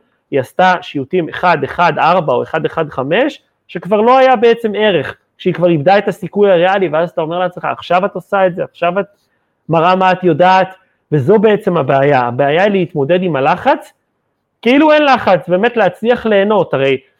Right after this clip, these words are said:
גם אבישג סומברג, עם כמה שהיא נהנתה וחייכה בקרב, היא רצתה את המדליה, היא הייתה בלחץ, אבל איכשהו הצליחה להתעלות ו-, ו-, ולהביא את הלחץ למקום שירים אותה ויגרום לנצח את הטורקיה שמדורגת שלישית,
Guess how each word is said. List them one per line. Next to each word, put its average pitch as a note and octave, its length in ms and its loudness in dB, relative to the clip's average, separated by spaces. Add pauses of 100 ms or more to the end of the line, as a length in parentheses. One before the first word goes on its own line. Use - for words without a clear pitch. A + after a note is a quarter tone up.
(760)
גם E3 180 0
אבישג F3+ 400 0
סומברג, F3+ 440 -2
עם C3 100 -4
כמה D#3 240 -4
שהיא C#3+ 180 -4
נהנתה C#3 420 0
וחייכה D#3+ 460 -4
בקרב, F3+ 460 -2
היא D#3+ 100 -2
רצתה G#3+ 280 0
את A3+ 100 -2
המדליה, A3 400 2
היא F#3+ 40 2
הייתה D#3 220 -2
בלחץ, A3 600 -2 (520)
אבל D3 180 -2
איכשהו A#3 320 -2
הצליחה A3+ 400 -4
להתעלות G3 640 -2
ו-, D#3 140 -8
ו-, D3 140 -6 (100)
ולהביא D3 520 -2
את - 80 -16
הלחץ E3+ 400 -4
למקום F3+ 440 -2 (420)
שירים F3+ 420 2
אותה G#3+ 240 0
ויגרום E3+ 300 0
לנצח F3+ 420 -2
את F#3 100 -6
הטורקיה D#3+ 560 -2
שמדורגת D#3 480 -2
שלישית, - 540 -6